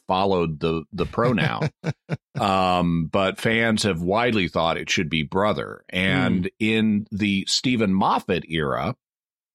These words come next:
Speaker 1: we get a little more evidence of this, because when Clara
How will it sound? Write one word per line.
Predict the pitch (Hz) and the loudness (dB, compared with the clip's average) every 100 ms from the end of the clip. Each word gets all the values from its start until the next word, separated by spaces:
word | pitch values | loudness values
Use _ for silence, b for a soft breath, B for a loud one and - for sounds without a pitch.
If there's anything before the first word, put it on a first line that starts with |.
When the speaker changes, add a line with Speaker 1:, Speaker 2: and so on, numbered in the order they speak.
| - - | -14 -4
Speaker 1:
we | 110 110 | 0 2
get | 101 113 117 | 2 2 2
a | 104 | 2
little | 110 110 | 2 2
more | 101 135 220 233 | 2 2 2 2
evidence | 98 80 76 73 | 2 2 0 0
of | 85 67 | -2 -2
this, | 67 69 | -2 -2
because | - 85 98 92 87 B B - | -2 -2 2 2 0 B B -2
when | 113 104 | 0 0
Clara | - 143 175 165 110 95 | 0 2 2 2 2 2